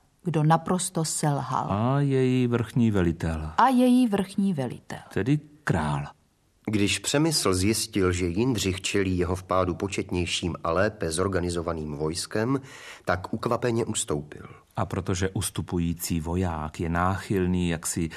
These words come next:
Speaker 2: eh, zrychlit krok?
Speaker 3: Tak se úhybný manévr změnil v bezhlavý útěk.
Speaker 1: Král Železný, osobně bezesporu statečný člověk,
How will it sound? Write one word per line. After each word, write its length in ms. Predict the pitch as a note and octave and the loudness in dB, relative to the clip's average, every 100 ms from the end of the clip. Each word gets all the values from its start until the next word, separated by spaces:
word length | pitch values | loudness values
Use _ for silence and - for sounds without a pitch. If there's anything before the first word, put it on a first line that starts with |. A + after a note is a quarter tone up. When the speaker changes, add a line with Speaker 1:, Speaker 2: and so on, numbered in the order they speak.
| - - | -14 -10
Speaker 2:
eh, 100 | - - | -10 -6
zrychlit 600 | E2 - E2+ - E2 - | -2 0 -2 -2 -6 -6
krok? 560 | - E2+ F#2+ - - - - | -6 -4 -4 -8 -12 -12 -2
Speaker 3:
Tak 220 | G#2+ G#2+ | -2 -2
se 180 | - G#2 | -2 -2
úhybný 480 | A2 A#2 B2 F#2+ F2 | -2 -2 -2 -2 0
manévr 480 | E2 F#2+ G2 F#2+ F2 | 0 2 2 0 0
změnil 640 | F2 G2+ G#2+ G2+ F#2 F2+ - _ | 0 0 0 0 0 -2 -10 _
v 100 | F2 | -10
bezhlavý 580 | E2 G2 F2 E2+ D#2 D2+ | -4 -2 0 -2 -2 -4
útěk. 540 | D#2 D2 - D2+ - - - - - - - | -6 -10 -10 -14 -14 -18 -16 -16 -18 -20 -4
Speaker 1:
Král 400 | F3+ D#3+ D3+ D3+ | 4 6 8 6
Železný, 1000 | C#3+ F3+ G3+ G#3 G#3 G#3 G#3+ G#3+ A3 G#3+ - - | 6 8 8 4 2 4 4 4 0 -4 -10 0
osobně 540 | F3+ - F3 D#3 D3 | 2 4 2 4 2
bezesporu 560 | C3 D3+ D#3 - C#3+ C#3 | 4 4 4 0 -2 -2
statečný 540 | - D3 D3+ - C#3 | -2 -2 -2 -2 -4
člověk, 460 | - D#3+ E3+ F#3+ | -2 0 2 0